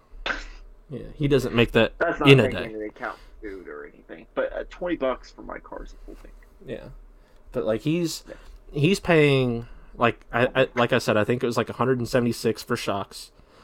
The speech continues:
Speaker 2: Uh, he's paying, uh, you know, twenty bucks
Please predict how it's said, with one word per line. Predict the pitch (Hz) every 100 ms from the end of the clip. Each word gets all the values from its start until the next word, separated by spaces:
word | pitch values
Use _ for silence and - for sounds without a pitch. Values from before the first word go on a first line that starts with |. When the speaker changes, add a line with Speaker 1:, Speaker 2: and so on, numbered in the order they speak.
| _ _
Speaker 2:
Uh, | 139 107 104 98 95
he's | 95 101 113
paying, | - 113 113 110 104 101 - _ _ _ _
uh, | 113 104 98 95 95 101 -
you | 117 104
know, |
twenty | - 123 127 127
bucks | 120 113 - - -